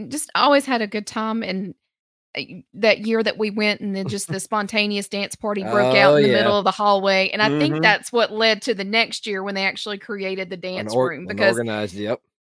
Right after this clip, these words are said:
Speaker 1: I mean, it just, just came out of nowhere. We were just all in that hallway, and then people just started playing music, and then it was dancing, and then it was just, it, it was so
Speaker 2: Mm-hmm.
Speaker 1: much fun, and singing, you know, this air, uh, that would,
Speaker 2: Mm-hmm.
Speaker 1: that's,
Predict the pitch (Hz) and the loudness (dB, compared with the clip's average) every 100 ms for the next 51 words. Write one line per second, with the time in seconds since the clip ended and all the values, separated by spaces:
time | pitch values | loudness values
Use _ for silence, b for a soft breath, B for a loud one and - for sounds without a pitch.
0 | - - - 233 226 240 247 262 240 220 | -20 -4 0 2 2 0 0 -4 -6 -10
1 | - 269 247 247 208 190 196 196 185 175 | -6 -4 -2 -2 -2 -2 -2 -2 -2 -4
2 | 180 226 226 220 208 214 208 202 202 196 | -6 -6 -2 -2 -2 -2 -2 0 0 -2
3 | - 202 196 190 190 196 196 196 196 220 | -4 -4 -2 -2 -2 -4 -6 -6 -6 -6
4 | 196 - 208 190 202 190 208 214 202 - | -8 -4 -4 -2 -4 -2 -4 -4 -6 -6
5 | 208 202 202 202 196 196 214 208 - 190 | -2 -2 -2 -4 -4 0 0 0 -6 -6
6 | 185 190 196 196 202 196 - 196 - _ | -4 -4 -2 -4 -4 -8 -8 -10 -10 _
7 | _ 220 - 226 226 208 226 220 208 - | _ -8 -4 -4 -4 -2 0 0 -2 -6
8 | 214 196 214 - - 262 277 269 196 185 | -6 -4 -4 -6 -4 0 0 0 -2 -6
9 | 185 190 185 185 190 190 - 202 202 _ | -6 -4 -2 -2 -6 -8 -4 -4 -4 _
10 | _ _ _ _ _ - 170 226 233 208 | _ _ _ _ _ -6 -2 0 0 0
11 | 220 208 208 - | 0 0 -2 -12